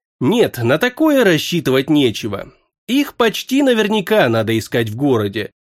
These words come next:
И желательно побыстрее, пока всех троих вместе с Атликой не сожгли на медленном огне.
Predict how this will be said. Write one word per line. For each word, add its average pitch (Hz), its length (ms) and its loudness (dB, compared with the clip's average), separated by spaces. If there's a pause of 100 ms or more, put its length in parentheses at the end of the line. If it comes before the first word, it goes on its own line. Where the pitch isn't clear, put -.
(160)
И 104 80 -4
желательно 175 640 2
побыстрее, 175 920 0
пока 113 320 -2
всех 226 340 -2
троих 196 440 2
вместе 190 360 0
с - 120 -10
Атликой 208 520 2
не 180 120 4
сожгли 185 560 0
на 190 120 4
медленном 113 520 0
огне. 127 480 -2